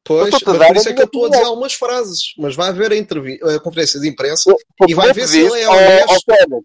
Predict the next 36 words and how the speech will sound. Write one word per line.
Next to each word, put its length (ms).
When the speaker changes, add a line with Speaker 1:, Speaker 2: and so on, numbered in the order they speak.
Speaker 2:
na 200
primeira 460
Speaker 1:
No 40
jogo 200
Speaker 2:
vez, 220
Speaker 1:
que 100
Speaker 2:
na 80
Speaker 1:
houve. 160
Speaker 2:
primeira 300
vez, 640
na 160
primeira 360
vez 180
que 100
tu 80
falaste 400
das 160
intervenções, 460
eu 80
disse: 260
atenção, 460
que 80
há 60
intervenções 720
que 140
tu 200
podes 300
interpretar 480
de 60
uma 80
maneira 320
e 80
eu 120
ouvindo-o 520
a 60
falar 340